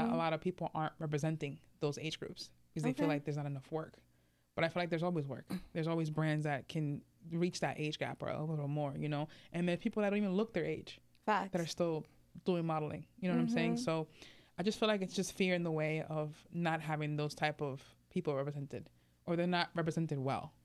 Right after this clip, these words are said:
Speaker 2: if that makes
Speaker 1: Facts.
Speaker 2: sense, you know, or they just stop because they felt like they are not gonna get the same type of gigs that they were when they were younger.
Speaker 1: Yeah.
Speaker 2: You know, and they just cut the, cut, cut it, you know?
Speaker 1: Mm-hmm.
Speaker 2: They're good with that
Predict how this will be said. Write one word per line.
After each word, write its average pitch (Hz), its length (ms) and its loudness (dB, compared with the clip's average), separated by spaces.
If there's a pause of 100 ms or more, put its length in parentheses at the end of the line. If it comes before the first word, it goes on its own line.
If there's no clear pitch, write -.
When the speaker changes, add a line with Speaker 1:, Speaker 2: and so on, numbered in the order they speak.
(320)
Speaker 2:
if - 80 -18
that - 120 -4
makes 185 160 -2
Speaker 1:
Facts. 175 120 -4
Speaker 2:
sense, - 260 -12
you 165 120 -2
know, 156 200 0
or 147 120 -2
they 151 120 0
just 151 200 -4
stop 147 300 -2
because 151 240 -8
they 139 100 -4
felt - 200 -4
like 80 160 -8
they 131 260 -6 (560)
are 160 80 0
not 151 180 -2
gonna 143 140 -2
get 143 140 -6
the 147 80 -8
same 143 240 -4
type - 260 -8
of 131 220 -10
gigs 151 480 -2
that 143 160 -6
they 135 100 -4
were 139 140 -4
when 139 120 -6
they 139 80 -6
were - 80 -8
younger. 143 360 -6 (120)
Speaker 1:
Yeah. 240 280 2
Speaker 2:
You 156 40 4
know, 156 100 2
and 156 100 0
they 151 60 -2
just 151 200 -6
cut 156 200 -4
the, 127 80 -6 (120)
cut, - 220 -2
cut 156 140 -2
it, - 160 -10
you 160 80 -6
know? 151 140 -4 (320)
Speaker 1:
Mm-hmm. 240 260 0
Speaker 2:
They're 170 100 6
good 160 200 2
with 156 160 0
that 156 280 2